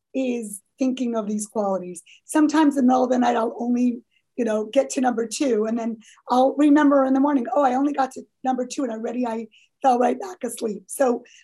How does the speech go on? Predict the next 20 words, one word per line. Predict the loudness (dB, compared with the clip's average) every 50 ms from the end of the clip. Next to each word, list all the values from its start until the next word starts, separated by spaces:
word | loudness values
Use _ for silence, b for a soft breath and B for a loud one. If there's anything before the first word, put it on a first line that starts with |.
| b b 0
I | 4 6
really | 6 6 6 6 4 2 0 0
feel | 0 2 2
like | 2 0 -2 -6 -8 _
investing | -6 -4 -4 -6 -4 -2 0 2 2 2 0 -4 -2 2 2 2 2 0
time | -4 -8 -6 -6 -4 -2 0 0 0 0 -2 _ _ _ _ _ _ _ -4
in | -2 -2 0 -2 -2
learning | 0 2 2 4 4 4 2 0 0
these | -2 -4 -4 -6 -6
seven | -6 -6 -4 -6 -8 -10 -12
qualities | -10 -8 -6 -6 -6 -4 -2 -2 -2 -2 -4 -6 -12 _ _ _ _ _ _ _ _ _ -14
really, | -12 -8 -2 2 4 4 4 4 4 4 4 4 4 0 -4
truly | -10 -12 -10 -8 -6 -4 -4 -2 0 2 4 4 4 2 0 -2 -8 _ _ _ _ _ _ _ _ _ _ -20 -20 _ _ _ _ _ _ _ _ _ _ _ _ _ _ _ _ _
gives | -2 -2 -2 0 0
us | 0 0 0 -2 -4
something | -4 -4 -4 -4 -4 -4 -4 -4
to | -6 -8
fall | -6 -6 -4 -4 -4 -6
back | -6 -8 -8 -8 -6 -4 -4
on | 0 0 2 2 0 0 -4